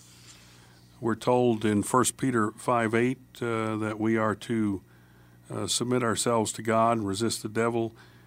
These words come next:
Uh, "Be sober, be vigilant, because your adversary, the devil, is a roaring lion, walketh about seeking whom he may devour."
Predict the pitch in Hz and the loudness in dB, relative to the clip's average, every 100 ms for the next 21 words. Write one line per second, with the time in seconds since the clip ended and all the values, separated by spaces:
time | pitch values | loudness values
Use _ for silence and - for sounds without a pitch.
0 | - - - 104 101 107 104 - 131 127 | -20 -20 -16 -14 -2 0 2 2 2 2
1 | 120 107 98 117 117 113 110 104 107 113 | 0 0 0 0 0 0 0 -2 -4 -2
2 | 107 104 104 113 104 - 120 107 101 113 | 0 0 -2 -2 -2 0 0 0 -2 -2
3 | 110 107 98 101 107 110 104 104 110 107 | 0 0 -2 -2 0 0 0 -2 -2 -2
4 | 101 107 107 110 107 107 107 - 113 113 | -2 -2 -2 -4 -4 -4 -2 -4 -4 -4
5 | 101 117 107 101 104 101 95 104 107 110 | 0 2 2 0 0 -2 -4 -2 0 0
6 | 110 | -2